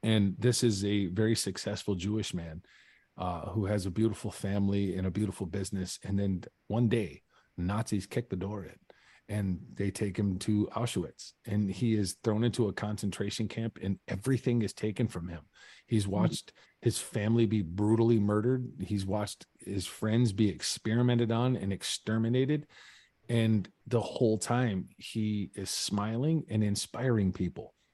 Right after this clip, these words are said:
Speaker 1: You know what I mean? It's
Speaker 2: Mm-hmm.
Speaker 1: when, when you can no longer control your environment, you have to control yourself.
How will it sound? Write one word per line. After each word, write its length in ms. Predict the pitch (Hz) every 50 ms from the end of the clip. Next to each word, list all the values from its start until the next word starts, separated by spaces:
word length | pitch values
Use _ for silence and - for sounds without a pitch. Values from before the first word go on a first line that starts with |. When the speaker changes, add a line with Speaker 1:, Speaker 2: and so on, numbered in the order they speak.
| _ _ _ _ _ _ _ -
Speaker 1:
You 120 | 101 98
know 80 | 98 101
what 40 | 101
I 40 | 98
mean? 280 | 104 127 151 151 - - -
It's 320 | 110 117 117 - - - - - 202 - - _ _ -
Speaker 2:
Mm-hmm. 200 | 190 196 208 220 214 208 110
Speaker 1:
when, 200 | 110 127 127 117 - 107
when 160 | 113 120 117
you 180 | 120 123 120 107 101 104 110 - _ -
can 240 | - - 131 127
no 100 | 131 135
longer 460 | 147 156 151 151 147 151 147 143 147 135
control 560 | - - - 120 107 - - 117 123 131 135
your 160 | 120 113 110
environment, 600 | 107 101 92 98 104 110 117 123 139 156 170 165 - _
you 160 | - - 107 104
have 240 | - - 98 -
to 100 | - 113
control 380 | 92 - 113 104 - - 98 95
yourself. 520 | 90 82 - - - - - - - -